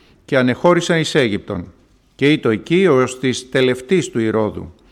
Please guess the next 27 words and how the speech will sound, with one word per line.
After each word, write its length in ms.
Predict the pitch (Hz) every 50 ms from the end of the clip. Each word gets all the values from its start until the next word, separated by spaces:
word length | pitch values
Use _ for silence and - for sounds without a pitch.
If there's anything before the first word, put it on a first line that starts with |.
| _ - - _ _
για 180 | - 120 127 120
να 100 | 120 117
πληρωθεί 520 | - 123 120 117 120 113 - 156 151 143
το 140 | - 127 117
ρηθέν 460 | 110 113 95 - - 143 139 127 120
υπό 220 | 117 104 - 117
του 160 | 101 - 110 -
Κυρίου, 500 | - 113 104 117 139 156 165 180 180 151
δια 200 | 123 113 117 -
του 120 | - 104
προφήτου 520 | - - 101 - - 147 147 120 - 117
λέγοντος, 720 | 107 110 120 127 123 147 143 139 175 175 190 185 - - - - - - - - - - _ _ -
«Εξ 260 | 131 131 - - -
Αιγύπτου 680 | 139 127 120 120 175 180 175 175 - - 120 110 95 90 - - -
εκάλεσα 600 | - 120 120 - 135 127 117 113 107 - 117 107
τον 160 | - 117 110
ιόν 240 | 113 113 113 113 104
μου». 200 | 95 90 85 85 - _ _ _ _ _ _ _ _ _ _ _ _
Τότε 240 | - 143 143 139 139
ο 60 | 123
Ηρώδης, 720 | 120 113 110 104 117 131 131 123 165 185 208 - - - -
ειδών 440 | - 117 107 101 107 156 156 143 127
ότι 240 | 123 117 - - 120
ενεπέχθη 600 | 113 113 113 110 - - 147 143 - - - 120
υπό 240 | 113 110 113 117 -
των 140 | - 110
μάγων, 560 | 101 104 110 117 117 110 135 170 202 202 202